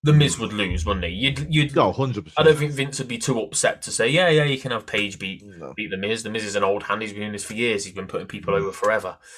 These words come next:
Speaker 1: But the rest of that card, like, Britt or Becky,
Speaker 2: I know.
Speaker 1: in a straight up match, I, w-, I would book it. Roman to beat Kenny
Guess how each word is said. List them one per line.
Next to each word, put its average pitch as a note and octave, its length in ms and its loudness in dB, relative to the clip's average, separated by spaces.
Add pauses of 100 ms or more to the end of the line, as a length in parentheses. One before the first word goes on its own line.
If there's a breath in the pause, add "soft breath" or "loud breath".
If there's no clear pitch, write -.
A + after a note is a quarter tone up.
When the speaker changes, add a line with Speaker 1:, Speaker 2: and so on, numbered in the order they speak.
(160 loud breath)
Speaker 1:
But G2+ 100 -8
the G2+ 100 -2
rest C#3 280 -2
of G#2 60 -8
that G#2+ 200 -2
card, G2 320 0
like, F#2+ 220 -6
Britt A#2+ 260 2
or B2 160 2
Becky, G2 480 -6 (1400 soft breath)
Speaker 2:
I E2 40 -6
know. D#2+ 260 -4 (440 soft breath)
Speaker 1:
in B2+ 120 0
a C3 40 0
straight E3 380 2
up D3+ 220 4
match, B2+ 200 -2
I, E3+ 140 6
w-, D#3+ 160 2
I E3 160 4
would C#3 180 0
book - 200 -6
it. G2+ 160 -4
Roman C3+ 300 2
to - 100 -14
beat A2+ 180 -8
Kenny G2 480 -6